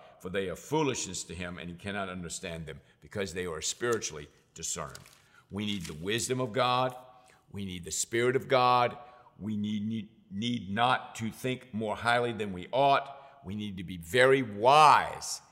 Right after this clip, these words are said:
in listening to the Scriptures. We don't know anything, people. We need God's Spirit to tell us what is true and what is false, and we need to listen to what the Lord says. We most protect ourselves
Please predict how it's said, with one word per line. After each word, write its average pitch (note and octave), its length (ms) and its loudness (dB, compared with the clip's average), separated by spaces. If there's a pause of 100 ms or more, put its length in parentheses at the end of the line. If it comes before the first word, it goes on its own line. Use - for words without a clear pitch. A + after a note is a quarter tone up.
(180)
in E2+ 240 -10
listening G#2 400 -4
to A#2 60 -10
the A#2 80 -6
Scriptures. - 580 -6 (200)
We F#2+ 200 -8
don't B2+ 320 4
know C#3+ 240 2
anything, G2 400 -6
people. - 400 -20 (600)
We G#2 140 -12
need G2+ 400 -6
God's A#2 460 4 (100)
Spirit B2+ 600 4 (380)
to G2 120 -12
tell A2 340 0
us G2+ 200 -2
what G2+ 140 -2
is F#2 140 -6
true G#2 520 -8 (200)
and F#2+ 160 -10
what F#2 120 -6
is F2 160 -6
false, C#2+ 560 -8
and E2+ 120 -14
we F2 60 -12
need F2+ 160 -10
to F2 80 -14
listen G#2 380 -4
to A2 80 -8
what G2+ 100 -6
the G2 80 -12
Lord F2+ 320 -10
says. - 400 -10 (540)
We G2 140 -6
most C#3 480 8
protect A2+ 380 -2
ourselves C2 500 -10